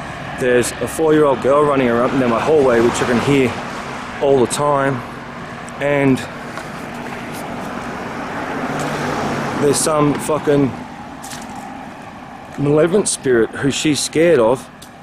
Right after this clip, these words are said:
and he's chasing her around. This is day three. But... I'll tell you one thing,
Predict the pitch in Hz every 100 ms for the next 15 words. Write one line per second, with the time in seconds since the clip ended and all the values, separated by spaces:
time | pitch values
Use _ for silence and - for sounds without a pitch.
0 | - 139 151 - 160 151 151 143 147 175
1 | 139 82 - - - - - - - -
2 | - - - - - - - - - -
3 | - - - - - - - - - -
4 | - - - - - - - - - -
5 | - 156 170 156 170 160 - 175 165 -
6 | - - - - - - - - - -
7 | - - - - - - - - - -
8 | - - - - - - - - - -
9 | - - - - - - - - - -
10 | - - 143 139 - - - - - -
11 | - - - - - - - - - -
12 | - 113 - 143 135 143 123 113